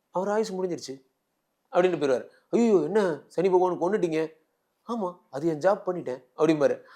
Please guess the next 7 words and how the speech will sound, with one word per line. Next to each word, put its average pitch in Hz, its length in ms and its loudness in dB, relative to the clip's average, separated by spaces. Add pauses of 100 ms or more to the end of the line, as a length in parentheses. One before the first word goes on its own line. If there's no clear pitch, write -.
(280)
அவருக்கு 160 440 6
எந்த 170 260 0
விதமான 170 340 2
ஃபீ-, 143 200 -6
ஒரு 135 220 -2
டாக்டரை 170 540 4
போலத்தான் 127 440 -2